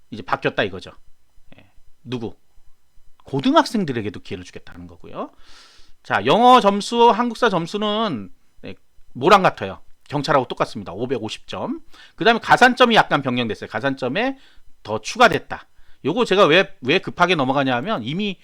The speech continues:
방송을 최근에 했습니다. 네, 방송을 찾아보시면 되고, 네, <laughs> 찾아보시면 되는 게 아니라 요 페이지에 가면 다 링크 해놨으니까 보시면 되고요. 자, 그 다음에 이외의 것들이 좀 있어요. 경기도 지방직 경채가 있어요. 경채.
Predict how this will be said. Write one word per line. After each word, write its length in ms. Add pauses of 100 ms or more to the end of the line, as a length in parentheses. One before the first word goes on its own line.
(140)
방송을 400
최근에 400
했습니다. 440 (340)
네, 100
방송을 420
찾아보시면 500
되고, 400 (420)
네, 120
<laughs> 60
찾아보시면 440
되는 160
게 80
아니라 240 (260)
요 140
페이지에 320
가면 180
다 80
링크 240
해놨으니까 340
보시면 280
되고요. 380 (380)
자, 100
그 140
다음에 260
이외의 460
것들이 340
좀 140
있어요. 360
경기도 560
지방직 580
경채가 520
있어요. 180
경채. 340